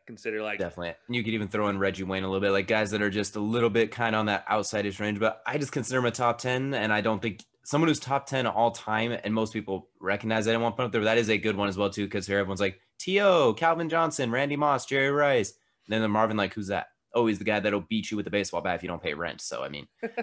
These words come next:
Speaker 2: I th-,
Speaker 1: <laughs>
Speaker 2: I think part of it, too, is when he, he was so good at getting open, catching, receiving, all that stuff, he just wasn't terrorizing with the ball in his hands. He usually just went down and avoided contact, which was smart. Gave him a long career, and he's a hundred sixty-five pounds, so it was smart.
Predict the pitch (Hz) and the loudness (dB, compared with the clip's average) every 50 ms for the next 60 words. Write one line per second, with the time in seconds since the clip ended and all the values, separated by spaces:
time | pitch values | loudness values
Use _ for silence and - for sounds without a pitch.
0 | 233 - - 113 107 - 107 - - - - - - - _ - - _ _ - | -6 -2 0 0 0 0 -2 -4 -6 -10 -12 -14 -16 -16 _ -20 -20 _ _ -8
1 | - - 131 123 139 151 127 - - 131 127 123 113 117 107 - 131 127 120 113 | -2 -2 2 4 4 2 2 2 4 4 4 6 6 4 2 2 2 2 2 2
2 | 101 90 110 127 123 123 - - _ _ _ _ _ _ _ _ _ - 139 147 | 2 2 2 2 2 2 0 -4 _ _ _ _ _ _ _ _ _ 0 2 2
3 | 135 135 - - 147 143 123 143 131 120 104 95 120 123 120 117 117 117 110 120 | 2 2 4 4 4 4 6 4 4 4 4 4 4 4 4 4 2 2 2 2
4 | 117 110 - 117 113 98 - 117 107 101 98 - 113 110 107 110 107 107 104 123 | 0 0 0 -2 -2 -2 -2 -2 -2 -2 -2 -2 -2 0 0 0 0 0 0 -2
5 | 107 - - 131 127 127 113 - 113 120 95 98 90 - - 110 107 101 101 98 | -4 -2 -2 -2 -2 -2 -2 0 0 0 0 -2 -4 -8 -4 -2 0 2 2 2
6 | 95 95 98 90 - - - 92 90 85 73 69 - - 80 85 85 98 110 110 | 0 0 -4 -6 -8 -6 -4 -2 -2 -2 -2 -4 -8 -10 -10 -8 -4 -2 -2 -2
7 | 92 98 95 95 92 - 104 101 90 95 92 90 87 85 85 80 90 87 85 82 | -2 -4 -6 -8 -6 -4 -4 -4 -2 -2 -2 -2 -2 -6 -6 -6 -6 -6 -6 -6
8 | - 95 101 98 - 69 71 - _ - 110 - 165 165 - 220 220 139 87 90 | -6 -4 -4 -4 -4 -6 -8 -8 _ -8 -4 -2 -2 0 2 2 2 2 2 2
9 | 120 127 127 120 120 120 123 120 117 - - 139 147 117 87 - - - - 107 | 2 2 2 2 2 4 2 2 2 0 -2 -2 -2 -2 -2 -4 -6 -6 -4 -4
10 | 107 101 95 85 107 113 110 107 95 - - - - 107 - - 107 101 - 95 | -2 -2 -2 -2 0 0 0 -2 -2 -4 -6 -8 -8 -10 -8 -8 -8 -6 -4 -2
11 | 95 104 - 101 104 107 92 67 78 - 95 92 95 104 101 - 127 131 98 - | -2 -2 -2 -2 -2 -4 -4 -4 -6 -6 -4 -4 -4 -4 -4 -2 0 0 0 -2